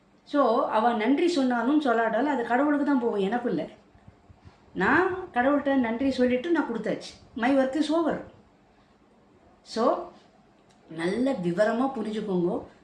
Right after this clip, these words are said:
Thank you எவ்வளோ தூரம் நம்ம சொல்றோமோ அவ்வளோ தூரத்துக்கு நமக்கு நல்லது. ஏன்னா, ஒரு ஒரு மினிட்டும் அவர் நமக்கு கொடுக்க காத்துட்டே இருக்கார்.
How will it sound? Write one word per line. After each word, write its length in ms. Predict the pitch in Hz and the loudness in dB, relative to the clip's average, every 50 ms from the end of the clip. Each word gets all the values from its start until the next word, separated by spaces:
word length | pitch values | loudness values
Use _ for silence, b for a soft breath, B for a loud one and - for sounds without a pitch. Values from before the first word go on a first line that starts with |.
| B _ - | B _ -4
Thank 300 | - 190 220 277 294 285 - | -2 0 2 2 2 2 2
you 160 | 311 302 262 | 2 2 2
எவ்வளோ 400 | 196 180 180 185 - 285 294 285 | 2 0 -2 -2 -2 0 0 0
தூரம் 220 | 220 233 254 302 302 | 2 2 0 2 2
நம்ம 240 | 269 233 190 185 180 - | 2 0 0 -2 -4 -4
சொல்றோமோ 580 | 202 190 214 226 254 247 208 185 185 226 302 330 B B B B B - | -4 -4 -2 0 0 0 0 0 -2 -2 -2 -4 B B B B B -4
அவ்வளோ 360 | 170 185 190 - 311 330 302 | -4 -4 -2 0 0 0 2
தூரத்துக்கு 380 | 233 233 220 - 269 - - 247 | 2 -2 -2 -4 -6 -4 -4 -2
நமக்கு 420 | 202 175 170 196 220 214 - 226 | -2 -2 -2 -2 -4 -6 -6 -6
நல்லது. 880 | 185 156 147 156 165 156 151 143 139 - 165 165 170 160 147 139 - - - _ _ _ _ _ _ _ _ b b b b b b - - 170 | -4 -2 -2 -2 -2 -2 -4 -4 -4 -4 -2 -2 0 0 -2 -6 -8 -14 -20 _ _ _ _ _ _ _ _ b b b b b b -18 -8 -2
ஏன்னா, 340 | 175 247 294 311 302 247 208 220 262 311 330 330 - 185 180 180 | 2 2 4 4 4 4 2 0 -2 -4 -4 -4 -4 -4 -2 0
ஒரு 300 | 254 320 370 381 403 427 | 2 2 2 2 2 2
ஒரு 200 | 415 359 359 320 | 2 2 4 6
மினிட்டும் 460 | 285 294 294 311 311 302 - 320 285 254 | 6 6 6 4 2 0 0 0 0 2
அவர் 300 | 220 214 220 285 294 277 | 2 2 0 2 2 2
நமக்கு 480 | 262 240 226 226 - - 349 359 349 B B B B - - | 2 0 -2 -4 -4 -4 -4 -4 -6 B B B B -12 0
கொடுக்க 260 | - 339 381 359 381 | 0 2 2 2 -2
காத்துட்டே 560 | 359 - - 254 277 - 294 262 254 285 285 285 | -6 -4 -4 -4 -2 2 2 4 4 4 4 4
இருக்கார். 480 | 294 294 - - 165 - - - - | 2 0 -2 -4 -6 -8 -8 -14 -20